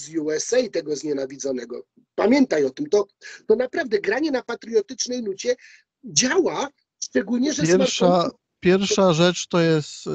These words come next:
Speaker 2: to jest to, że Huawei sobie taką pozycję rynkową w zasadzie zdobył w r-, różnymi innymi smartfonami wcześniej, jeszcze przed tymi sankcjami. To jest jedna rzecz według mnie. Druga
Speaker 1: Tak.
Speaker 2: rzecz według mnie jest taka, że Chińczycy mają w nosie sankcje czy nie sankcje, dlatego że masowo kupują iPhony.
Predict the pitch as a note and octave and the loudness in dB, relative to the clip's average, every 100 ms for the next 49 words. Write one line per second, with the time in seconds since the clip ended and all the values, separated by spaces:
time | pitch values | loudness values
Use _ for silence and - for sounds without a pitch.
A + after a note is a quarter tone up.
0 | - E3 E3 D#3 - F3+ E3+ E3+ - F3 | -6 -2 -2 -2 -2 0 0 -2 -2 -2
1 | F3 E3 - E3 D#3 E3 - D#3+ - E3 | 0 -2 -2 -4 -2 -4 -4 -4 -2 -4
2 | E3 - E3 D#3+ F3 E3 E3+ D3+ D#3 D3+ | -2 -2 -2 -2 -2 -2 -2 0 -2 0
3 | E3+ D#3+ C#3+ C#3+ E3+ D#3 D#3+ D3+ D3 - | 0 2 0 2 0 2 2 4 2 0
4 | _ D3+ D3 F3 E3 D#3 D3+ F3 E3+ D#3+ | _ -2 0 0 0 0 0 0 0 -2
5 | D#3+ D#3+ D#3+ D3+ D#3+ D3+ - D#3+ D#3+ D#3+ | -2 0 0 0 0 -2 -2 -2 0 0
6 | D3+ - F3+ - D#3+ D3+ - D3+ - D#3 | -2 2 0 2 0 0 -2 -6 -6 -10
7 | - D#3 D3+ - D3 - D#3 D#3 C#3 D3 | -4 -2 0 0 -2 0 0 0 2 0
8 | C#3+ D#3 D3+ C#3+ C3+ C#3 C3 C3 C3+ C3 | 2 2 2 4 2 2 0 -2 -2 -2
9 | D3+ D#3 G3+ - _ _ - - - _ | -2 0 -2 -4 _ _ -20 -20 -20 _
10 | - C#3 F#3 G#3 G3 E3 F#3 F3+ F3+ E3 | -2 4 6 8 6 6 6 4 6 2
11 | - E3+ F3+ F3 D3+ - D3 C3+ F3+ G3 | 2 0 2 2 0 0 0 2 2 2
12 | F3+ E3 F3 F#3+ - G3 G3 G3 G3+ G3 | 2 0 -2 -2 -2 0 2 2 2 2
13 | G#3 G#3+ F#3+ E3+ D#3 F3+ F3+ - F3 D#3+ | 4 4 4 0 0 -2 -2 -4 -6 -4
14 | F3 E3+ D#3+ F3 D#3+ D#3 F#3 F3 F3 F#3+ | -4 -4 0 0 0 0 -2 0 0 0
15 | F#3 F#3+ F3+ G3 G3 F#3+ F#3+ - G3+ G3 | 2 2 4 2 2 2 0 0 0 0
16 | - F#3+ G#3 G#3 A3+ A3 G#3+ - A3+ G3+ | 0 0 2 2 2 0 0 2 4 4
17 | D3 | 2